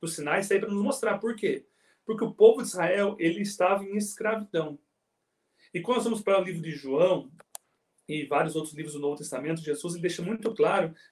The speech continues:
que o ser humano estava na escravidão do pecado. E qual que era, qual foi a solução divina para a escravidão do pecado?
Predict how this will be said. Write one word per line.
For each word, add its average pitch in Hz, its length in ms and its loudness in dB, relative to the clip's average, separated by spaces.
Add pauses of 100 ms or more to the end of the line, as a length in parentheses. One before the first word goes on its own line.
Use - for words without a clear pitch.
que - 80 -8
o 175 60 0
ser 220 240 4
humano 185 220 2
estava 208 220 2
na 208 60 0
escravidão 208 800 0
do 226 120 -4
pecado. 120 480 -4 (880)
E 202 120 -4
qual 294 340 2
que 233 140 6
era, 233 180 8 (260)
qual - 220 2
foi 254 120 2
a 226 40 2
solução 220 480 -2
divina 214 340 -4
para 208 120 -4
a 202 40 0
escravidão 185 520 -4
do 165 100 -10
pecado? 147 480 -8